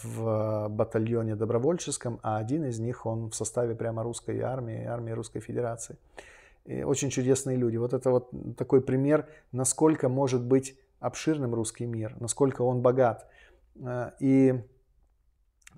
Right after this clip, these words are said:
м, этого на Западе часто не понимают. Они привыкли к разделению. У них Европа и, э, территория, э,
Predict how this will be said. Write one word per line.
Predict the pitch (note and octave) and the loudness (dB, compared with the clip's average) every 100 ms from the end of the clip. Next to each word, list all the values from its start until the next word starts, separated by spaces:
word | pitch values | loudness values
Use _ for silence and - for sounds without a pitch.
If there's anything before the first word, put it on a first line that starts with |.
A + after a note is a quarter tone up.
| _ | _
м, | B2+ B2 - | -8 -8 2
этого | E3 E3 C3+ | 2 4 4
на | B2+ B2+ | 4 4
Западе | C3 C#3+ C3 A#2+ A#2+ B2 | 6 6 4 2 0 0
часто | C3+ C3 - A#2 | 0 0 0 -2
не | B2 | -2
понимают. | G#2+ A#2 A#2 A2+ A2 D3 - - | -2 -2 -2 -2 -2 -4 -8 -12
Они | - A#2+ B2+ | -8 -6 -6
привыкли | - A#2 B2 B2 A2+ | -4 -2 -2 -2 -4
к | A2+ | -2
разделению. | A2+ A2+ B2 C3+ A#2 G#2+ G#2 | -4 0 2 4 2 0 -6
У | A2+ | -6
них | A#2 - | -6 -4
Европа | A2+ A2+ C#3 C#3 A#2+ A2+ - - - _ _ | -2 2 2 4 2 0 -8 -20 -20 _ _
и, | - A#2 A#2 A2+ A#2 - | -2 0 2 2 2 -2
э, | A#2+ A2+ A2+ A2+ A2+ A2 A2 A2 A2 A2 - | -4 -2 0 -2 -2 -4 -4 -4 -4 -6 -2
территория, | A#2+ A2+ D#3 D#3 B2+ A#2 - - | 0 2 4 8 8 6 0 -8
э, | A2+ A2+ A2 A2 | -4 -2 -2 -4